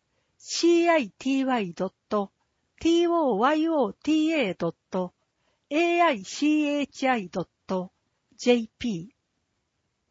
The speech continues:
市内では、エスエヌエス型投資詐欺、ロマンス詐欺が激増しており、昨年度の被害額は二億五千万円を超えました。誰でも被害に遭う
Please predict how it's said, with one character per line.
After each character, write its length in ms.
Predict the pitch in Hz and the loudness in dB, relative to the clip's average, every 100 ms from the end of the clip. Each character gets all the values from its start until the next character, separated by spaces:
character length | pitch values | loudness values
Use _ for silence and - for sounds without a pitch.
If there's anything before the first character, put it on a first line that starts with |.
| _ _ _ _ | _ _ _ _
市 320 | - - - 359 | -16 -4 0 2
内 240 | 311 214 | 2 0
で 140 | 208 | -2
は、 240 | 185 175 - _ _ _ _ | -2 -4 -6 _ _ _ _
エ 60 | 202 | -8
ス 200 | - 330 | 0 2
エ 120 | 349 | 4
ヌ 180 | 311 320 | 4 2
エ 80 | 311 | 0
ス 160 | - | -2
型 320 | 277 277 269 | -2 0 -2
投 300 | 269 - 262 | -2 -2 -2
資 160 | 254 247 | -2 -6
詐 220 | - 233 | -4 -6
欺、 240 | 208 180 - _ _ _ _ | -4 -8 -10 _ _ _ _
ロ 140 | 202 | -2
マ 160 | 233 330 | 0 0
ン 60 | 320 | 0
ス 120 | 330 | -2
詐 220 | - 302 | -2 -2
欺 160 | 226 190 | -2 -4
が 220 | 185 185 _ | -4 -6 _
激 320 | 202 185 277 269 | -6 -4 -2 0
増 240 | 269 254 | 2 0
し 100 | - | -2
て 160 | 226 220 | -2 -2
お 80 | |
り、 240 | 185 170 165 _ _ _ _ _ | -2 -6 -8 _ _ _ _ _
昨 380 | - 254 240 349 | -10 -6 -2 2
年 220 | 349 339 | 2 2
度 120 | 269 202 | 0 -2
の 120 | 190 | -4
被 200 | - 196 | -6 -2
害 260 | 285 240 | 0 0
額 300 | 202 190 - | -4 -6 -6
は 240 | 170 180 190 _ _ _ _ | -4 -4 -6 _ _ _ _
二 180 | 233 311 | 2 2
億 460 | 240 - 180 180 - _ | 2 -4 -8 -8 -10 _
五 160 | 196 | -6
千 260 | - 330 349 | -2 0 2
万 260 | 349 320 | 2 2
円 220 | 247 185 170 | 0 -2 -2
を 180 | 156 - | -4 -4
超 100 | 180 | -4
え 100 | 185 | -2
ま 120 | 175 | -4
し 140 | 165 - | -10 -12
た。 220 | 160 - _ _ _ _ _ _ _ _ _ _ _ | -16 -18 _ _ _ _ _ _ _ _ _ _ _
誰 300 | 240 277 254 | -2 0 0
で 140 | 220 | -2
も 100 | 185 | -4
被 220 | 170 285 | -6 -4
害 200 | 311 262 | -2 -2
に 200 | 202 185 | -2 -4
遭 100 | 208 | -4
う 200 | 208 175 | -4 -8